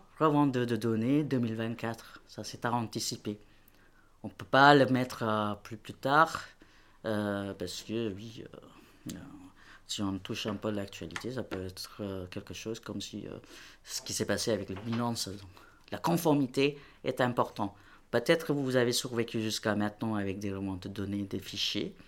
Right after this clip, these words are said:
mais demain, sachez que vous êtes obligé de vous inscrire et vous déclarer en tant que revendeur de données.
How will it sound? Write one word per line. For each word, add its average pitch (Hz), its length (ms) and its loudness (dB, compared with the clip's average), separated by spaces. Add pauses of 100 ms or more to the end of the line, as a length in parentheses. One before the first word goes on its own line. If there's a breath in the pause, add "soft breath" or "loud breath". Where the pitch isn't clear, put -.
(400 loud breath)
mais 113 80 0
demain, 101 340 2
sachez 107 380 -2
que - 100 -10
vous 107 180 -4
êtes 104 140 -4
obligé 117 480 0
de 131 80 -2
vous 107 200 -6
inscrire - 600 -6 (320 loud breath)
et 131 100 0
vous 139 120 2
déclarer 113 480 0
en 104 140 -4
tant 95 180 -10
que 90 140 -14
revendeur 107 380 -4
de 98 80 -6
données. 104 400 -10